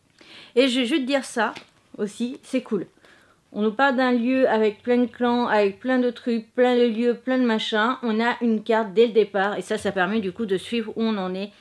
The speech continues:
Et c'est pas négligeable. Là,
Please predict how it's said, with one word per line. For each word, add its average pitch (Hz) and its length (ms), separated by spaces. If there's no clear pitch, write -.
Et 311 180
c'est 349 320
pas 330 240
négligeable. 269 680
Là, 220 400